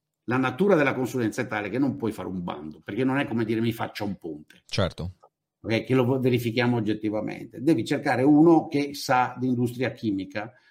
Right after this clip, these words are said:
Speaker 1: e sa in una maniera molto particolare certe cose.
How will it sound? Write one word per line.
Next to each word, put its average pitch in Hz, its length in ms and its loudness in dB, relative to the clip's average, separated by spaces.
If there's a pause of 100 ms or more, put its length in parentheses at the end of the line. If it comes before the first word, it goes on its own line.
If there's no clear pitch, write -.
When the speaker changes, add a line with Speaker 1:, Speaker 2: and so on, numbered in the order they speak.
(140)
Speaker 1:
e 123 140 -6
sa 135 240 -2
in 131 80 -2
una 123 80 -2
maniera 120 280 -2
molto 127 340 0
particolare 113 760 -2
certe - 320 -8
cose. 85 480 -14